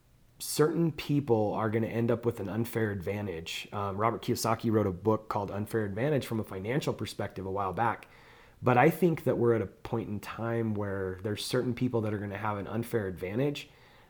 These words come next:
that are not full of fear. They're not hiding in their caves. Um, they're healthy. They're focusing on their health. They're eating well. Um, you know, they're, they're not hiding out.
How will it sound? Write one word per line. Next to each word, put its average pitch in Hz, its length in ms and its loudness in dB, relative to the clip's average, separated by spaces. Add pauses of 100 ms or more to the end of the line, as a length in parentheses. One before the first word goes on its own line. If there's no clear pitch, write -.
that 113 220 4
are 113 100 2
not 113 260 2
full 135 220 0
of 131 80 2
fear. 101 480 -2 (360)
They're 110 120 2
not 107 240 2
hiding 123 320 4
in 123 100 4
their 127 140 4
caves. 95 640 -6 (420)
Um, 98 480 -2
they're 110 160 2
healthy. 117 640 2 (180)
They're 98 120 -2
focusing 123 480 2
on 123 120 2
their 123 120 2
health. 107 320 -2
They're 104 160 -4
eating 123 340 4
well. 107 400 2 (480)
Um, 95 480 0 (180)
you 160 80 4
know, 135 140 6
they're, 139 260 4
they're 135 100 2
not 156 180 2
hiding 139 260 2
out. 131 220 -4